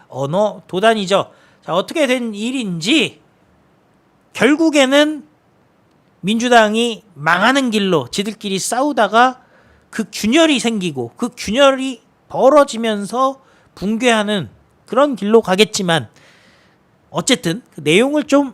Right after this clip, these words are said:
알아보도록 하겠습니다. 진성준 "주식시장 안 무너진다"라면서 대주주 기준 놓고 여당, 민주당 내에 공방이 확대되고 있습니다.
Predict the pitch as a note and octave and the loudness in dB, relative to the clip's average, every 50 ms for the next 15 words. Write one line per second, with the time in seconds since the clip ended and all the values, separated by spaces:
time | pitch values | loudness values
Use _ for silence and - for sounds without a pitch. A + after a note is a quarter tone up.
0 | - - D#3 D#3+ F3+ F#3 F3+ D#3 - D#3+ C#3+ C#3 C3 F#3 A#3+ A3+ - - - - | -6 0 2 4 6 6 4 4 4 2 2 4 4 4 4 4 2 -4 -6 0
1 | A3 A#3+ - - G3+ F3 D#3+ F3+ E3+ - - - _ _ _ _ _ _ _ _ | 0 0 0 0 0 2 4 4 4 4 2 -4 _ _ _ _ _ _ _ _
2 | _ _ _ _ _ _ _ _ _ _ _ _ - - A3+ B3 A3+ C#4+ B3+ B3 | _ _ _ _ _ _ _ _ _ _ _ _ -6 -4 -2 2 4 4 4 4
3 | A3 G#3 G3+ D#3+ D3 A3 G3+ - _ _ _ _ - F#3+ F3+ - A#3+ - - - | 4 2 2 0 0 -2 -8 -14 _ _ _ _ -6 -4 -4 -4 -4 -4 -6 -6
4 | A3 G#3 F#3+ A3+ A#3 A#3+ A#3 A3+ - _ _ _ _ D3+ D#3 E3+ G3 G#3+ A3 A3 | -8 -2 2 2 2 2 0 -8 -14 _ _ _ _ -2 0 0 2 2 2 2
5 | A3 G3 F#3 F#3 F3+ G#3 F#3+ D#3+ B2+ G#2+ - - - - D#3 F3 G3 G3+ F#3+ E3 | 2 2 2 2 6 6 6 6 6 2 -6 -14 -6 0 2 2 4 4 4 2
6 | C#3+ C3 G3 A3+ G3+ D3+ A2+ - - _ - - - _ _ - E3 G3 A3+ A#3+ | 2 4 6 8 8 6 4 2 -6 _ -20 -20 -20 _ _ 2 6 8 10 10
7 | B3+ A#3+ G#3 A3+ A3+ G#3 A#3 A3+ G3 - F#3+ F3 F#3 G3 F#3+ F3+ E3+ D3 - _ | 10 10 6 2 -4 -2 -4 -4 -2 -2 -4 -4 -2 0 2 2 0 0 -2 _
8 | - A#3 B3 C4 B3+ A3+ - _ _ _ _ _ _ _ _ _ _ _ _ - | 2 4 4 4 4 0 -4 _ _ _ _ _ _ _ _ _ _ _ _ 2
9 | D#3 F#3+ G#3 G3 E3+ - E3+ A3+ - _ _ _ _ _ - F3+ G3 G3+ G#3 A3+ | 4 6 6 6 6 4 2 -2 -6 _ _ _ _ _ -4 -2 -2 2 6 6
10 | G#3+ G3+ F#3+ F#3+ F#3 F3+ G3 A3 G#3 - - G3+ G#3 G#3 G#3 G#3 F#3+ G3 G#3 G#3+ | 6 6 6 4 4 4 4 4 2 0 0 0 0 4 6 6 6 8 6 4
11 | G3 A#3 - - C4 A3 A3+ G3 F#3 D3+ - - C#3+ B2+ B2 A#2+ A#2 | 2 2 2 2 2 2 4 4 2 0 0 -4 -8 -8 -6 -8 -10